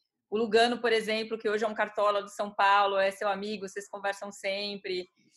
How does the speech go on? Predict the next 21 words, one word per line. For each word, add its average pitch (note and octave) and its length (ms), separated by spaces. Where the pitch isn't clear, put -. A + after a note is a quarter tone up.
É, F3+ 460
o G3 100
próprio A3+ 260
Aloysio, G#3 920
o F3+ 80
Diego G3+ 240
Tardelli. G3 920
Nesse F4+ 300
tempo E4+ 300
todo, A3+ 320
você G#3 100
tem D4 140
alguma B3 320
curiosidade, G#3 720
alguma G3+ 160
coisa, G#3+ 160
é, F3 240
alguma B3 240
coisa C4+ 180
engraçada, A3 640
algum, A#3+ 420